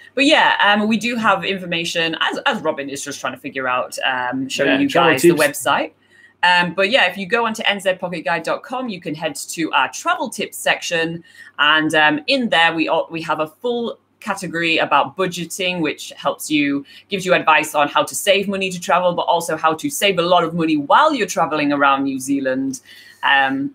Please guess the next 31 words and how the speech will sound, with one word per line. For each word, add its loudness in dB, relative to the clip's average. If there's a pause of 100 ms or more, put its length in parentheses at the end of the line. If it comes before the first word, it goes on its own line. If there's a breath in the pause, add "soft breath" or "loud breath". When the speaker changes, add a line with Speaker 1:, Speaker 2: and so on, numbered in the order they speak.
(120)
Speaker 1:
and 0
yeah, 4
we've -2 (240)
got 0
a -12
Speaker 2:
Travel 6
Speaker 1:
t- 2
Speaker 2:
tips, 0
travel 2
advice, 2
here 0
you 2
go, 0
and -2
Speaker 1:
Yeah, 4
Speaker 2:
budget. 0
Right 2
Speaker 1:
there 6
you -2
Speaker 2:
here, 4
Speaker 1:
go. 4
Speaker 2:
there 2
is -2
plenty 0
of 0
tips -8
for -6
you -6
just -12
right -8 (120)
there. -8